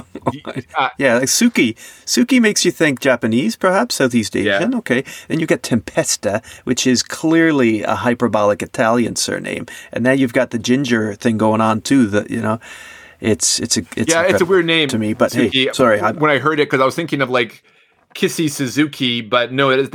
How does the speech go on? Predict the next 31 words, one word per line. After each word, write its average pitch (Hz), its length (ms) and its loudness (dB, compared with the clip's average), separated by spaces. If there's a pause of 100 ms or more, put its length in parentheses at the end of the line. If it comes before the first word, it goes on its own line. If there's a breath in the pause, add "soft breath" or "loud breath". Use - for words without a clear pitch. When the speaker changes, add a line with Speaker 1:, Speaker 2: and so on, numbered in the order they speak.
(100)
Speaker 2:
doesn't 127 180 -6
sound 127 280 0
that 117 160 0
way. 113 340 0
Speaker 1:
Yeah, 147 200 2
of - 100 -2
Speaker 2:
And - 80 -2
then 139 80 2
Speaker 1:
course, 151 80 0
Speaker 2:
there's, 160 160 2
Speaker 1:
yeah. 151 40 0
Speaker 2:
like, 135 80 0
an 135 100 -2
English 139 340 0
model 127 380 0
named 117 280 -2
Suki 123 360 -8
Waterhouse, 113 640 -2
so 120 140 -2
I 113 60 4
was 110 320 -4 (100)
thinking 135 260 -2
of 110 200 -6 (180)
her 135 220 4
at 113 100 -4
the 110 80 -8
same 113 260 -4
time. 120 480 0
Speaker 1:
Mm-hmm, - 180 -8
mm-hmm. 127 320 -4
Speaker 2:
Um, 123 420 2